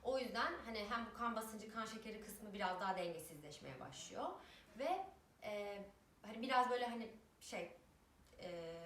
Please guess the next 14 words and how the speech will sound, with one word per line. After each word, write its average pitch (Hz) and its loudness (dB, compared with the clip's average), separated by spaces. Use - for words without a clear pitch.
baş 202 0
dönmesi 202 -2
vesaire 190 2
gibi 185 -4
şeyler 185 -2
olabiliyor. 185 0
O 277 4
yüzden 269 2
biraz 285 2
onlara 269 6
da 269 8
dikkat - -6
ederek 156 -4
spor - -10